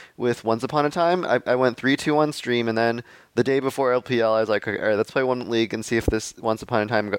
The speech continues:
card is real or not." Went five oh. So I was like, "Okay, I guess I have to play this deck." And then I was like, "Well, I think people are gonna play Delver." And I think Elvish Spirit Guide makes it, like, really hard to play against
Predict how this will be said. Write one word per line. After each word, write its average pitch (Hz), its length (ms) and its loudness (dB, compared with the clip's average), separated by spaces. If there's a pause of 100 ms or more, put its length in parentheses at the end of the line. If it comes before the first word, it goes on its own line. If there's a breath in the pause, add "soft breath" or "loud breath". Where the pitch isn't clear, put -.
card 104 200 0
is 101 220 -2
real 107 180 0
or 104 80 0
not." 101 280 0
Went 127 180 -2
five 127 240 0
oh. 110 260 2 (320 loud breath)
So 117 120 -2
I - 20 4
was 113 60 0
like, 110 140 2
"Okay, 131 260 2
I 120 40 0
guess 131 140 0
I 160 40 2
have 147 60 0
to 143 80 -6
play 131 160 0
this 120 160 2
deck." 113 320 2
And 117 80 -2
then 117 120 2
I 117 60 4
was 110 120 -2
like, 107 220 0
"Well, 131 160 2
I 131 60 2
think 147 220 -4
people 139 220 0
are 135 40 4
gonna 127 120 -2
play 117 160 0
Delver." 107 480 2 (480 loud breath)
And 110 300 2
I 110 80 2
think 139 300 -2
Elvish 117 280 2
Spirit 113 280 0
Guide 120 320 0 (180)
makes 123 300 -2
it, 120 260 0
like, 113 360 0
really 120 340 0
hard 117 240 0
to - 80 -12
play 110 260 2
against 127 420 -2